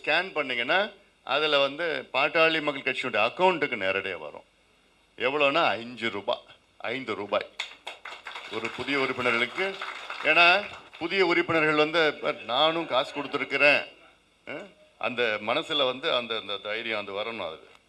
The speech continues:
அது ஆதங்கம் இருக்கும். "நான் கொடுத்துருக்குறேன்." ஏன்னா சரி, இப்போ இதுக்கு முன்பிட்டு கொடுத்தது எங்ககிட்ட வருமா இல்லையான்னு அவங்களுக்கும் தெரியாது. இப்போ வந்து உறுதியா தெரிஞ்சிடும். அது இல்லாம நேரடியா வந்து நான் கட்சிக்கு நேரடியா கொடுத்துருக்குறேன்னு அந்த சந்தோஷமும் இருக்கும், அவனுக்கு இருக்கும்.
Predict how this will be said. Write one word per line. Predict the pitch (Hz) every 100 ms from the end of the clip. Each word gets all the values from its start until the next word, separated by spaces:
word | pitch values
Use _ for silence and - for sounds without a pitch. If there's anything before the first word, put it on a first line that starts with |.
| _
அது | - -
ஆதங்கம் | 95 113 110 104
இருக்கும். | 98 101 98
"நான் | 101 107 113
கொடுத்துருக்குறேன்." | 113 - 113 101 104 85 - _ _ -
ஏன்னா | 120 151
சரி, | 143 156
இப்போ | 143 147 135 123
இதுக்கு | 135 139 151
முன்பிட்டு | 160 156 165
கொடுத்தது | 151 151 156 160 156
எங்ககிட்ட | 135 143 143
வருமா | 131 147 156
இல்லையான்னு | 151 147 147 135
அவங்களுக்கும் | 135 135 120 113
தெரியாது. | 107 90 - _ - - - - - - - - _ - - _ _ _ _
இப்போ | 127 151 190
வந்து | 185 180 220 190
உறுதியா | 170 170 175
தெரிஞ்சிடும். | 175 151 160 135 - - - _ _ _ _ _ _ _ _ _ _ - - -
அது | 139
இல்லாம | 160 170 180
நேரடியா | 180 165 175 175 170
வந்து | 160 180
நான் | 160
கட்சிக்கு | 147 143 196 147 165
நேரடியா | 170 180
கொடுத்துருக்குறேன்னு | 170 160 170 - 165 185 190 151 - - -
அந்த | - 143
சந்தோஷமும் | 160 190 202 190 180 151
இருக்கும், | 127 - 50
அவனுக்கு | 95 92 90
இருக்கும். | - - -